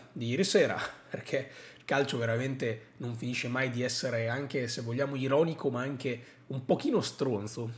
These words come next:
passatemi il termine, perché l'anno scorso la Fiorentina all'ultimo istante perde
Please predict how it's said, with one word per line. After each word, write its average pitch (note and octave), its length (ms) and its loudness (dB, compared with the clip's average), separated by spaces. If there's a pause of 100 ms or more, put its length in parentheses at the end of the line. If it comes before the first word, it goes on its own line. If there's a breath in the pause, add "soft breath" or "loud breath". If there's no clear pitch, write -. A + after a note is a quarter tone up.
(120)
passatemi C#3+ 480 -2
il A#2 120 -2
termine, G#2+ 500 -4
perché B2 260 -6
l'anno E3 180 -2
scorso G3+ 360 4
la A#2 80 -2
Fiorentina C#3 560 -2
all'ultimo C3 480 -2
istante D3 480 -2
perde A#2+ 760 -4